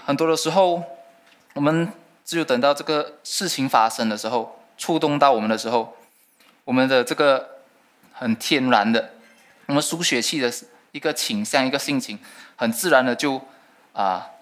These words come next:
爆发出来。但是很多的时候，这些的问题显出来的时候，也更是叫我们更清楚的看见，我们需要继续的让主的话语来纠正我们，来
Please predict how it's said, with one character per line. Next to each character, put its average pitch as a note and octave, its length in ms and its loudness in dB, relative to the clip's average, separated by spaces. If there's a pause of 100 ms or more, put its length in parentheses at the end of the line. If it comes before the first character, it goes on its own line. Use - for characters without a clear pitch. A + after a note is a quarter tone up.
(160)
爆 C#3 160 4
发 G#2+ 180 4
出 A#2 140 -2
来。 F2+ 220 0 (1040)
但 D#3 100 -2
是 D#3+ 360 -2 (120)
很 C3+ 140 -2
多 D3+ 120 2
的 D3+ 60 2
时 D3 100 -2
候， E3 120 2
这 F#3 80 -4
些 D#3 160 -2
的 C#3+ 100 -2
问 F#3 220 0
题 C3 180 -6
显 A#2 180 -2
出 A#2 120 0
来 C3+ 80 6
的 A2+ 80 4
时 A2+ 80 -2
候， A#2 260 2 (760)
也 A2 180 -10
更 F#3 160 0
是 F3 180 -4
叫 D#3+ 160 4
我 C3 40 4
们 A2+ 440 -2
更 D#3 160 0
清 A#2+ 240 0
楚 - 180 -10
的 G#2+ 80 0
看 C3 200 0
见， A#2+ 320 -2 (380)
我 A#2+ 60 -6
们 A2+ 360 2 (600)
需 - 200 -4
要 B2 380 4 (400)
继 D#3 160 -6
续 C#3+ 180 -2
的 A#2 220 2 (380)
让 C3 340 0
主 A2+ 160 -8
的 A2 100 -2
话 B2 260 2
语 G2+ 140 -8 (320)
来 G#2+ 240 2 (140)
纠 A2+ 220 -4
正 A#2 240 2
我 G2+ 80 0
们， G2+ 200 -6 (720)
来 A2+ 360 2